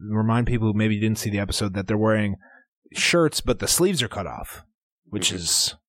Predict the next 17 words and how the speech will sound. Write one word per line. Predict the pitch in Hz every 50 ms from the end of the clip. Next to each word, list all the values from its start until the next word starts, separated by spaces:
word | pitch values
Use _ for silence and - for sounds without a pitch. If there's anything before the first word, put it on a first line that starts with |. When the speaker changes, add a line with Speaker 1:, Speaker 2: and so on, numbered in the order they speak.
| _ _ _ _ _ _ _ _ _ _ _
Speaker 1:
that's | - 180 190 -
the | 180 156
most | 151 147 135 -
important | 135 123 156 202 220 147 98
thing | - 95 87
here, | - 87 78 80
actually. | 110 127 - - - 82 85
I'm | 95 120
not | 135 131 117 107
looking | 110 101 - 92 85
at | 80 76
the, | - 69 65 58 50 98
the | 80 85
lower, | 85 87 95 92 78 73 69 69 - - - _ _
the | - 90
lower | 85 87 95 90 71 73 78 - - _ -
body. | - - 69 - - - - -